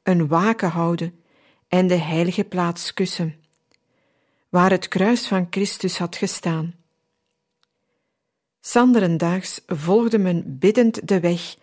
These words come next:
waarlangs Christus zijn kruis had gedragen. Bij de vijfde statie stond des rijken mans huis mit dem armen Lazarus,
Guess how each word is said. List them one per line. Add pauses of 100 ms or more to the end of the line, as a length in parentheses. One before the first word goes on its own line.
(380)
waarlangs
Christus
zijn
kruis
had
gedragen. (1900)
Bij
de
vijfde
statie
stond (520)
des
rijken
mans
huis (220)
mit
dem
armen
Lazarus,